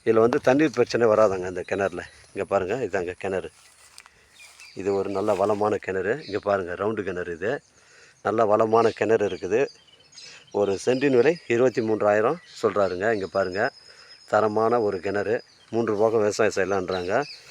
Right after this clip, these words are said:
ஃப்ரீ இ பி சர்வீஸ் இருக்குதுங்க. இதுல ஃப்ரீ இ பி சர்வீஸ் இருக்குது.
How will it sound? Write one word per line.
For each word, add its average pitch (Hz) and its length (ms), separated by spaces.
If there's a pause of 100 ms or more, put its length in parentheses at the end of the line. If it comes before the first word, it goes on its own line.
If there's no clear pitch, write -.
(200)
ஃப்ரீ 156 300
இ 127 40
பி 117 100
சர்வீஸ் 113 420
இருக்குதுங்க. 87 360 (180)
இதுல 95 240
ஃப்ரீ 104 220
இ 98 40
பி 87 100
சர்வீஸ் 95 380
இருக்குது. 87 340